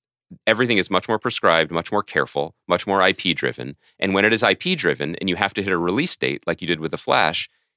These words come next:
you continue to spend money on it to smooth out edges or to make it noisier or make it louder or make it more in line with other stories that you might be interested in seeing, or lard it with things that might make some segments of the audience cheer or feel something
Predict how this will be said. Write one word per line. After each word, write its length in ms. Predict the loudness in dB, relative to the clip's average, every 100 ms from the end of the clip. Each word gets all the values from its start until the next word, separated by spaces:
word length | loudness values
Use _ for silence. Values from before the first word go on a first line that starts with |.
| _
you 100 | -6
continue 540 | -2 -4 -2 0 0
to 100 | -2
spend 320 | -4 0 0 2
money 240 | 2 2
on 160 | -2 -4
it 80 | -6
to 60 |
smooth 360 | -6 -2 0 4
out 160 | 4
edges 360 | 4 2 0 -2
or 80 | -4
to 100 | -2
make 140 | -2
it 80 | -2
noisier 520 | 0 0 0 0 -2
or 60 | 0
make 140 | -2
it 80 | -2
louder 580 | 0 4 4 4 2 0
or 80 | -2
make 240 | 0 2 2
it 160 | 0 -2 _ _ _ _ _
more 460 | -4 2 2 2 -2 _ _
in 440 | 0 2 2 0 2
line 400 | 4 4 2 2
with 200 | 0 0
other 180 | 0 2
stories 480 | 0 -2 -2 -2 -4
that 100 | -6
you 80 | -4
might 180 | -2 -2
be 120 | -4
interested 280 | -4 -6 -8
in 60 |
seeing, 380 | -6 -4 -4 -4 -8 _
or 160 | 0 0
lard 460 | 0 2 4 4
it 160 | 2 0
with 140 | -2
things 300 | -2 -2 -2
that 100 | -4
might 240 | -2 -2 2
make 200 | 0 0
some 380 | -2 2 2 2
segments 440 | 2 0 0 -4
of 60 | 0
the 100 | 2
audience 400 | 4 2 -2 -4
cheer 400 | -6 -2 0 0
or 160 | -2
feel 340 | -4 -4 -4 -2
something 300 | -2 2